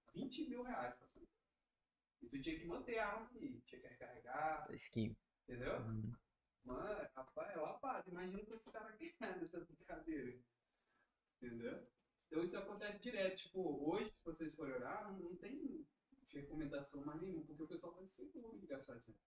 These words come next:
Speaker 2: E, e esse é o problema também que pode acontecer, né?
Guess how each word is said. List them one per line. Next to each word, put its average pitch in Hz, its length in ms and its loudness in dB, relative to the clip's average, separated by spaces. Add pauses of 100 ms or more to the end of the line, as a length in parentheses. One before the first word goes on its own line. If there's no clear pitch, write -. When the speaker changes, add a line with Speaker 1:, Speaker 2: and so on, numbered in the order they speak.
(1400)
Speaker 2:
E, 151 360 10
e 160 40 12
esse 190 220 12
é 359 40 12
o 277 60 10
problema 139 460 10
também 117 340 8
que - 80 0
pode 113 200 12
acontecer, 107 480 6
né? 104 100 10